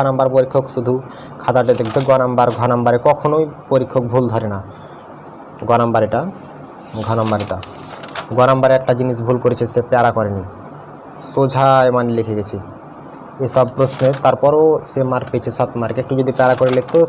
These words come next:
তবে তাকে এ প্লাসের মার্ক দেওয়া হতো। এখানে কিন্তু সে কিন্তু মানে পরীক্ষার বিষয় এবং তারিখ আর বিষয় কোডগুলো লিখেছে।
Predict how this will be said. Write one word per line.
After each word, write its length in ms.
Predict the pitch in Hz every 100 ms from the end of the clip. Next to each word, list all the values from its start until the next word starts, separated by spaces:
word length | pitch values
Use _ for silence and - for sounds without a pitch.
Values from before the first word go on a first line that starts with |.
| -
তবে 180 | 127 123 - -
তাকে 180 | - 120 123
এ 40 | 123
প্লাসের 260 | 123 120 117
মার্ক 120 | 110 110
দেওয়া 140 | 104
হতো। 160 | 104 104 95 - - - - - - - - - - - - - - - - 135
এখানে 220 | 151 151 151
কিন্তু 180 | 143 143
সে 80 | 139 131
কিন্তু 200 | 131 127 123
মানে 160 | 120 117 113 - - -
পরীক্ষার 340 | 135 123 - 120 120
বিষয় 240 | 110 123 117
এবং 120 | 117 110
তারিখ 200 | 117 117 117
আর 60 | 107
বিষয় 200 | 117 113 110
কোডগুলো 360 | 110 107 107 107 - - - - 113
লিখেছে। 340 | 107 107 -